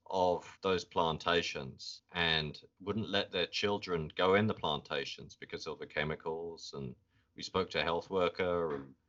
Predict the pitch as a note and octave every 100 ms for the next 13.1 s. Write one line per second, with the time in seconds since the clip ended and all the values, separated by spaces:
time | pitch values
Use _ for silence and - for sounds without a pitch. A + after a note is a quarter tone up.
0 | _ _ - - F#2+ - - F2 E2 D#2+
1 | - - D#2 D2+ C#2+ C#2+ C2 - E2 D2+
2 | D2+ D2 C#2+ - - E2+ F2 - E2+ D#2+
3 | - F#2 G2+ - E2 D#2 C#2 - D#2+ D#2+
4 | E2+ D#2 D2+ D2+ D2 - - D#2 E2 E2+
5 | G2 E2 - D2+ D2 C2+ C2 - - _
6 | _ _ _ - E2+ - - D2+ C#2 C#2
7 | C2 - - C#2+ C2+ - D#2+ D2+ D2+ D2+
8 | C#2+ D2+ D#2 E2+ - - - E2+ D#2+ D2+
9 | F2+ D#2+ D#2+ D2+ C#2+ - _ - E2+ -
10 | E2 F2+ F2 F#2+ - F#2 G2 A#2 F#2+ C2
11 | C#2+ C#2 C2 - C2+ C2 C#2 C2 - -
12 | - - - F#2+ F2 A#2+ A2+ G#2+ G2+ G#2+
13 | -